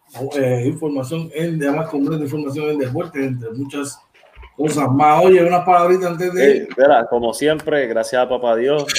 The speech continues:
Speaker 2: eh, por darnos la oportunidad de conectarnos con nuestra gente, de llevar la información y de divertirnos esta mañana, tratar, ¿verdad? De, de, de, de levantarnos, ¿verdad? Y de, tempranito, eh,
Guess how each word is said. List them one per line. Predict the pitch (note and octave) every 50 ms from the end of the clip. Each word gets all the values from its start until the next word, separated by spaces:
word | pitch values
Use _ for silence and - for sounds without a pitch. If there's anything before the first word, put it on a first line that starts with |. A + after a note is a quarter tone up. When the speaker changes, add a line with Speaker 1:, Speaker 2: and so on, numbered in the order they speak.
| G2+
Speaker 2:
eh, | G2+ G2+ F#2+
por | F2+ F#2+ G2 F#2
darnos | G2+ G#2 A2 A#2 A#2+
la | B2+ B2+
oportunidad | A#2+ A#2+ A#2 - - A2+ A2 G#2 G#2 A#2 B2 B2+
de | B2 A#2+
conectarnos | A#2+ A#2 G#2+ F#2+ - - A2+ A2+ A#2+ A#2
con | A#2 A#2 A2+
nuestra | A2+ A2 - A2+ G#2+ G2+
gente, | A2+ B2+ C3 B2 - B2+
de | A#2+ A2 G#2+ G#2 G2+
llevar | F#2+ F#2+ F#2+ G2 G2+
la | A2
información | G#2 - - A#2 A2+ A2 G#2+ G#2+ - C#3 D3 C#3+ - - - _ - -
y | A2+ C3+ D#3+
de | E3+ E3+ D#3+
divertirnos | C#3+ C#3 C3 B2 A#2+ B2 - C#3+ C#3+ D3+ D#3+ D#3+ D#3
esta | D#3 - E3
mañana, | D#3+ D3+ C#3+ D3 E3 F3+ E3+ D3
tratar, | D3 C3 - D3 D#3 E3+
¿verdad? | D#3+ D3 B2+ B2+ D3 D#3 D#3
De, | D3 C#3 B2+
de, | A2 A#2 A2+ A2 A2 G#2 F#2+ F#2 F#2 _ _ _ _ _ _ _
de, | - A2 A2+ A2+ A2 G#2+ G#2 G#2 F#2+
de | - - A2+ A2
levantarnos, | A2 A2+ A2+ G#2+ G#2+ - - C3 C#3 D3 C#3+ C3
¿verdad? | A#2+ A2+ A2+ A#2+ C3 C3+ C3
Y | B2 A#2 A2+ G#2+ G2+ G2 G2
de, | - D2+ F#2+ G#2+
tempranito, | G#2 - A2 G#2+ G#2+ - - G#2 G2+ G#2+ B2 C3 C3 B2 B2+ B2 A2+ A2 G#2+ G2+ F#2+ G2
eh, | G2 F2+ F2 F2